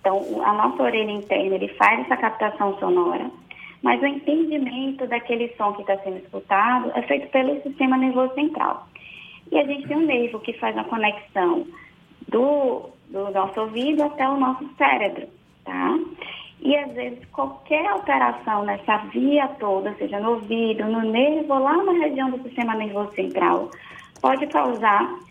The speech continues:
essa perce-, percepção sonora. Então, por exemplo, se a gente tem um trauma acústico, as nossas células ciliadas, que são células pe-, pequenas e microscópicas que tem dentro do ouvido, elas podem ser traumatizadas, porque essas células são como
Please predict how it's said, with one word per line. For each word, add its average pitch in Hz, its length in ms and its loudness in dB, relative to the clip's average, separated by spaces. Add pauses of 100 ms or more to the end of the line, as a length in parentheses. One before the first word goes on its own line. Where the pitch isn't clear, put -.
essa 240 220 0
perce-, 254 500 -2
percepção 233 480 0
sonora. 247 480 0 (360)
Então, 294 160 4
por 294 100 4
exemplo, 254 340 -2
se 269 60 -2
a 294 40 -2
gente 294 260 0
tem 269 160 0
um 254 140 -2
trauma 214 340 4
acústico, - 760 -2 (540)
as 233 160 6
nossas 269 400 4
células 220 420 0
ciliadas, 190 600 2
que - 120 -14
são 233 260 -4
células 196 320 4 (240)
pe-, 262 200 -6 (120)
pequenas 277 480 0
e 262 80 2
microscópicas 220 880 0
que - 100 -16
tem 208 240 -8
dentro 269 460 0
do 208 80 -8
ouvido, 202 280 -8
elas 220 180 -6
podem 120 360 -4
ser 240 140 -4
traumatizadas, 233 800 2 (580)
porque 302 180 2
essas 277 280 0
células 254 260 2
são 262 140 -6
como 269 360 2